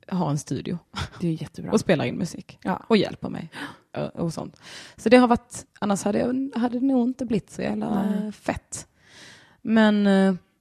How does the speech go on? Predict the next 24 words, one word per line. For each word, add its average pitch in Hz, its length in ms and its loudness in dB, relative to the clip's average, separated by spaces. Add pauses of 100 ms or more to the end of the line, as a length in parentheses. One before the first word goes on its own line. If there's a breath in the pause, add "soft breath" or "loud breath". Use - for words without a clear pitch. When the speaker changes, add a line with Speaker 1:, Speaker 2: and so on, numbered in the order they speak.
(760)
Speaker 1:
man 208 140 2
gör 208 160 4
ju... 147 420 2 (500)
Alltså, 202 200 2 (440)
jag 208 100 4
hade 202 240 4
inte 214 180 0
den 202 160 4
idén 175 420 0
riktigt 208 300 -4
att 156 60 -4
skriva 170 300 0
och 165 80 4
göra 160 200 4
egna 165 200 -2
låtar 160 280 -2
förrän 156 480 0
jag, 73 380 -2
eh, - 60 -8
träffade 165 380 -4
Daniel. 170 340 -2 (120)
Speaker 2:
Mm. 196 180 -2
Speaker 1:
Eh, 143 300 -4
så. - 200 -10